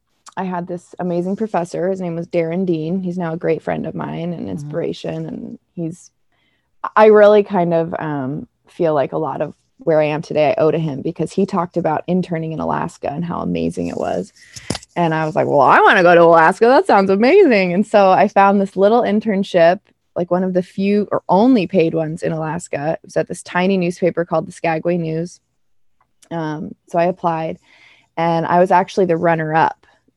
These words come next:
Speaker 1: because they
Speaker 2: Ah.
Speaker 1: preferred Alaskans. And so they, they gave it to an
Speaker 2: Not
Speaker 1: Alaskan.
Speaker 2: Floridians for
Speaker 1: Yeah,
Speaker 2: some
Speaker 1: no,
Speaker 2: reason?
Speaker 1: yeah. Which is so funny because, well, I'll get to that in a minute. But, um,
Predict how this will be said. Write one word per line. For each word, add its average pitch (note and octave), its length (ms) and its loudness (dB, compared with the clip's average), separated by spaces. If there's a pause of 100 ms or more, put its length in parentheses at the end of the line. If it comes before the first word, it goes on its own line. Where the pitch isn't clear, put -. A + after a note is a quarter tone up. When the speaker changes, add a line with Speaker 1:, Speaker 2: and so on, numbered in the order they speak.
(160)
Speaker 1:
because F#3 280 -4
they D#3+ 320 0
Speaker 2:
Ah. - 20 -12 (380)
Speaker 1:
preferred F3 440 0
Alaskans. D#3+ 680 -4
And F3+ 120 -10
so E3+ 140 -2
they, D#3+ 140 2 (180)
they E3 100 0
gave F3+ 220 0
it G3 100 -2
to A3+ 100 -4
an G#3 60 -2
Speaker 2:
Not F#3+ 160 -2
Speaker 1:
Alaskan. A3+ 380 2
Speaker 2:
Floridians F3+ 600 -4
for B3+ 40 -2
Speaker 1:
Yeah, A#3 180 6
Speaker 2:
some A3 100 4
Speaker 1:
no, B3 340 6
Speaker 2:
reason? G4 140 6
Speaker 1:
yeah. C#4+ 160 6 (420)
Which D#4+ 180 6
is - 60 -12 (120)
so D#4+ 280 4
funny D#4 320 2
because, A#3+ 600 -2 (460)
well, G3+ 220 0
I'll G3+ 140 2
get E3+ 180 -4
to F3 80 -10
that - 100 -8
in D#3 60 -12
a - 20 -10
minute. C3 240 -10
But, - 200 2 (240)
um, E3+ 420 -2